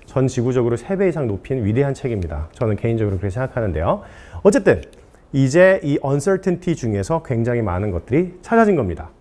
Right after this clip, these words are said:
왜냐하면 피엠핏을 찾아서 이렇게 리텐션 플래토가 생겼다는 건 두 가지가 해결됐기 때문인데요. 첫 번째, 우리 제품이 어떠한 구조여야 한다.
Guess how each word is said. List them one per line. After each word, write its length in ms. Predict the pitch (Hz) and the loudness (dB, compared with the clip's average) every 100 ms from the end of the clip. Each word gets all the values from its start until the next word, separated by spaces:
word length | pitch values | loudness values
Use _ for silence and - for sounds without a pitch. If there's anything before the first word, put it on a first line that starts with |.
| - | -8
왜냐하면 460 | 113 101 139 113 - - - - | -4 -2 -2 -2 -6 -20 -20 -8
피엠핏을 440 | - 226 220 196 180 | 2 2 4 -2 -2
찾아서 360 | - 202 180 | 0 0 2
이렇게 180 | 131 120 | 0 0
리텐션 400 | 101 98 143 143 | -4 -2 -4 -2
플래토가 400 | 131 180 175 135 | 0 0 2 -2
생겼다는 520 | 127 202 202 170 107 | 0 -2 -2 -2 -2
건 220 | 98 113 82 - | -2 -4 -6 -14
두 240 | - 131 | -2 2
가지가 400 | 127 185 170 156 | 4 2 2 2
해결됐기 440 | 117 143 147 101 110 | 2 0 -2 -2 -4
때문인데요. 640 | 143 147 95 82 120 90 - - - - | -2 -2 -2 0 0 -2 -8 -20 -10 -2
첫 160 | 190 | 2
번째, 240 | 175 143 175 | 4 4 0
우리 260 | 131 143 | 2 -2
제품이 540 | - 110 - 196 190 - | -4 -8 -2 2 2 0
어떠한 420 | 110 170 160 165 | -4 -2 -2 -4
구조여야 480 | 151 113 117 101 101 | -6 -2 0 0 -2
한다. 300 | 113 95 | -4 -6